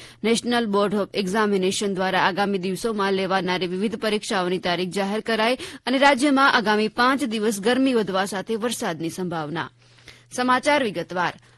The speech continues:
મુખ્ય ચૂંટણી કમિશનર રાજીવ કુમારે મતદાનની ટકાવારી વધારવા માટે પસંદ કરેલા જિલ્લાઓના નિગમ કમિશનરો અને ચૂંટણી અધિકારીઓને દર મતદાન કેન્દ્ર દીઠ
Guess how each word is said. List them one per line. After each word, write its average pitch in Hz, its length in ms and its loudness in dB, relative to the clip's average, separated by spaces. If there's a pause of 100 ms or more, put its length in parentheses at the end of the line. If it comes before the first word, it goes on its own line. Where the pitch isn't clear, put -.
(140)
મુખ્ય 311 300 2
ચૂંટણી 302 340 2
કમિશનર 254 520 -2
રાજીવ 233 300 2
કુમારે 233 520 0
મતદાનની 226 500 -2
ટકાવારી 202 540 -2
વધારવા 220 480 0
માટે 185 340 -4
પસંદ 226 380 -6
કરેલા 180 340 -4
જિલ્લાઓના 196 600 -2
નિગમ 196 360 -4
કમિશનરો 196 640 -4
અને 185 200 -2
ચૂંટણી 220 420 -6
અધિકારીઓને 196 760 -2
દર 214 280 -2
મતદાન 190 520 -4
કેન્દ્ર 175 440 -4
દીઠ 190 300 -6